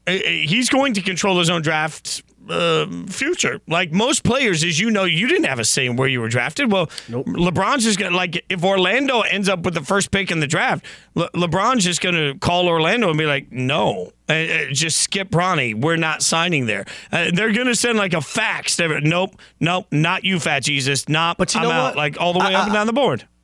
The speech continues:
Speaker 2: I understand what he said previously, but LeBron James was the number one overall pick. If his son could potentially be the number one overall pick, and let's just say hypothetically the Orlando Magic has that pick,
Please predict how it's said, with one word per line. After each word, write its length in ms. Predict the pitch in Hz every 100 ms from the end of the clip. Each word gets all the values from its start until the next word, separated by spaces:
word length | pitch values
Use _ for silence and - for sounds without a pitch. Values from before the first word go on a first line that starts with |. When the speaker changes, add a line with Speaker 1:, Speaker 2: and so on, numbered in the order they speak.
| -
Speaker 2:
I 220 | 165 170
understand 500 | 240 254 - 190 180
what 140 | 156
he 160 | 143 156
said 440 | - - 143 151
previously, 720 | - 151 147 175 - 175 190 - _ _ _ _ _ _
but 260 | 170 160 151
LeBron 400 | 147 143 214 240
James 260 | 170 190 165
was 100 | 135
the 60 |
number 200 | 139 127
one 160 | 127 117
overall 340 | 117 110 107
pick. 380 | 90 110 - - _ _ _ _ _ -
If 600 | 160 160 156 147 123 -
his 260 | 107 220 -
son 300 | - 160 196
could 140 | 160
potentially 420 | 147 - 170 170
be 80 | 156
the 60 | 143
number 240 | 135 156
one 160 | 151 143
overall 420 | 139 143 139 135
pick, 320 | - 151 143
and 100 | 143
let's 140 | 147
just 160 | - 151
say 140 | - 139
hypothetically 920 | 143 139 147 147 147 - 143 139 135 - _
the 80 | 143
Orlando 360 | 139 147 147 139
Magic 560 | 127 143 131 151 -
has 340 | - 135 143 131
that 220 | 147 139
pick, 300 | 156 175